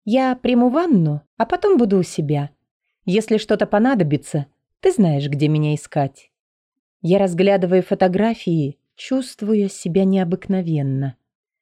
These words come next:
Мне и волнительно, и немного грустно. Мамы у меня нет,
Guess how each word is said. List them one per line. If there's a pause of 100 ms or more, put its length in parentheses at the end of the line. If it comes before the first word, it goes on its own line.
(140)
Мне
и
волнительно, (400)
и
немного
грустно. (640)
Мамы
у
меня
нет,